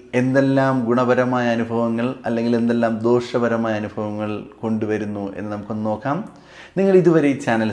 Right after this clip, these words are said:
സബ്സ്ക്രൈബ് ചെയ്തിട്ടില്ല എന്നുണ്ടെങ്കിൽ ചാനൽ ഒന്ന് സബ്സ്ക്രൈബ് ചെയ്യുക. കൂടാതെ ജ്യോതിഷ സംബന്ധമായ സംശയങ്ങൾക്ക് സ്ക്രീനിൽ കാണുന്ന WhatsApp നമ്പറിൽ മെസ്സേജ് അയക്കൂ. ജാതകഫലം ഫോണിലൂടെ അറിയുന്നതിന് WhatsApp-ിൽ മെസ്സേജ്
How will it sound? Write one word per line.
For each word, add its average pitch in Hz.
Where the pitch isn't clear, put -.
സബ്സ്ക്രൈബ് 98
ചെയ്തിട്ടില്ല 101
എന്നുണ്ടെങ്കിൽ 95
ചാനൽ 107
ഒന്ന് 98
സബ്സ്ക്രൈബ് 98
ചെയ്യുക. 80
കൂടാതെ 143
ജ്യോതിഷ 165
സംബന്ധമായ 135
സംശയങ്ങൾക്ക് 110
സ്ക്രീനിൽ 117
കാണുന്ന 104
WhatsApp 101
നമ്പറിൽ 95
മെസ്സേജ് 95
അയക്കൂ. 98
ജാതകഫലം 123
ഫോണിലൂടെ 104
അറിയുന്നതിന് 107
WhatsApp-ിൽ 101
മെസ്സേജ് 110